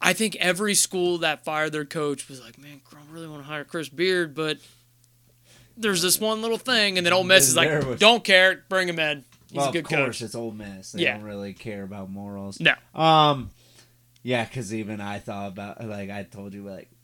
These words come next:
Speaker 2: "What about Ohio State, Chris Beard?"
Speaker 1: Yeah.
Speaker 2: And you're like, "Don't." <laughs>
Speaker 1: I'm telling you right now, though, they get rid of Chris Holtmann. Like, Chris Beard, I don't think he's really, that's kind of the job he would take, but, like,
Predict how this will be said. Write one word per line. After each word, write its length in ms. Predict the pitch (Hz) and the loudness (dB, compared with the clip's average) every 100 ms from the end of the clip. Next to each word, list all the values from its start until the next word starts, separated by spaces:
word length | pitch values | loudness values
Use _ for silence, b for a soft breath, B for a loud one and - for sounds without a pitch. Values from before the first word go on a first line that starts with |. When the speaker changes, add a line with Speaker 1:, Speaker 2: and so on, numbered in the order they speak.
| _ | _
Speaker 2:
"What 420 | - 62 69 92 | -20 -20 -16 -16
about 280 | 104 110 110 | -14 -14 -14
Ohio 400 | 110 107 104 107 | -14 -14 -14 -14
State, 320 | 101 131 147 - | -14 -16 -16 -18
Chris 220 | 147 - | -20 -18
Beard?" 560 | - - - - - - _ | -16 -14 -14 -16 -18 -20 _
Speaker 1:
Yeah. 140 | - 175 | -8 -8
Speaker 2:
And 100 | 104 | -8
you're 140 | 107 | -12
like, 240 | 98 98 - 110 - | -12 -14 -16 -20 -12
"Don't." 180 | 110 - _ - - | -12 -12 _ -16 -4
<laughs> 420 | 202 233 185 _ 143 | 0 0 -4 _ -10
Speaker 1:
I'm 140 | 139 | -4
telling 180 | 160 151 | -2 0
you 60 | |
right 100 | 151 | 2
now, 220 | 160 214 208 | 4 6 6
though, 260 | 175 165 - _ _ _ _ _ _ _ - | 4 2 -6 _ _ _ _ _ _ _ -14
they 80 | 170 | -8
get 80 | 254 | -4
rid 120 | 226 | -2
of 40 | |
Chris 160 | 233 196 | -2 -2
Holtmann. 320 | 202 185 160 | -2 -2 -4
Like, 120 | 151 | -4
Chris 160 | 196 185 | -4 0
Beard, 420 | 160 185 185 135 - _ _ _ _ | 4 4 4 -2 -18 _ _ _ _
I 80 | 175 | -4
don't 160 | 170 165 | -2 0
think 140 | 165 | 2
he's 180 | 175 147 | 2 0
really, 340 | 151 160 156 | -2 0 0
that's 400 | 147 156 151 - - _ | 0 -2 0 -2 -4 _
kind 180 | 160 165 | 0 0
of 80 | 147 | -2
the 60 | |
job 320 | 135 151 147 147 | -2 0 0 -2
he 160 | 165 | -8
would 260 | 156 165 - | -6 -6 -4
take, 420 | 175 196 - - _ _ - | 0 0 -2 -16 _ _ -14
but, 160 | 147 | -10
like, 180 | 139 135 | -10 -12